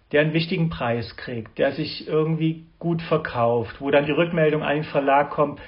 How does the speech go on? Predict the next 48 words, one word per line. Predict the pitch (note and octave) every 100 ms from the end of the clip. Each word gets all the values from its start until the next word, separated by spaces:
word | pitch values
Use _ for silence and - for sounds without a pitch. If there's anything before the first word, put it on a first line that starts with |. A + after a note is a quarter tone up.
| - -
„Boah, | C#3 B2+
das | A#2+
hat | D3 D3+
mir | -
echt | - -
geholfen, | - A2+ B2+ C#3+ C#3+ B2
es | -
ist | D#3+ D#3+
nochmal | D3+ D#3+ D3+
eine | C#3+
Dimension | D#3+ D#3 D3 - D3+ D#3 D#3 D3+ - -
besser | D#3+ D#3+ D3+
geworden“ | C3 A2+ A2+ A2 A2+
und | B2+ -
so | A#2+
weiter. | A2 A#2+ C3 A2+ - - - - -
Das | D#3 D#3+
sind | F3+
so | E3
die | D#3+
Punkte, | - F3 F3 D#3+
glaube | - D3 D3+
ich, | -
wo | D#3
man | C#3+ C#3
vorankommt. | - C#3 A2+ A2+ B2+ - A2 G#2+ - _ - -
Das | C#3+ E3
ist | D#3+ - -
auch | D3+ C#3 - -
halt | D3 D3 E3
wieder | D#3 D3+ C#3+
ein | B2
bisschen | C3 - A2+
Glückssache, | D#3+ E3 - E3 D3+
hat | C3+ C#3+
man | A#2
die | A2
Chance, | - A#2+ F#3+ - C3
an | C3
solchen | C#3 C3 C3
Manuskripten | B2 B2 G#2+ - D3 - A2+
mitzuarbeiten, | D3+ - E3+ D3 D3 D3 D3+ E3 - -
aber | C#3+ E3+
dann | D#3 C#3+
auch | C#3 D3+ -
nutzt | F3 F3+ -
man | B2 A2
sie. | G#2+ A2+ A#2+